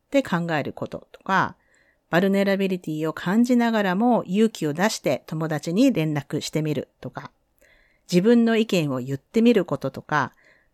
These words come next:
バウンダリーを引いてノーって言うこととか、これって全部本当の自分って何だろう？自分は本当は何をしたいんだろう？っ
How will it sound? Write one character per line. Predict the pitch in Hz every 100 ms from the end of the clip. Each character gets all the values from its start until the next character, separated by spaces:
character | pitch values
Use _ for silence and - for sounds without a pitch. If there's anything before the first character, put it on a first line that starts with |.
| -
バ | 151 180
ウ |
ン | 220
ダ | 214 208
リ | 202
ー | 196
を |
引 | 202 190
い | 180
て | - 185
ノ | 123 156 220 226
ー |
っ | - _ _
て | 202 151
言 | 156 175
う |
こ | 175
と | 151 151
と | 131
か、 | 139 -
こ | -
れ | 214
っ |
て | -
全 | 170 175 277 302 320 311 233
部 | 202 208 - _ _ _ _ _
本 | - 240 269
当 | - 254
の | 254
自 | 233 214
分 | 220 226
っ |
て | 214 196
何 | 190 208
だ | 185 135
ろ | 98 - -
う？ | - -
自 | 208
分 | 208 226
は | 220 214
本 | - 247
当 | 262 247
は | 233
何 | 196 247 349
を | 285
し | -
た | 180 170
い |
ん | 156
だ | 147
ろ | 123
う？ |
っ | -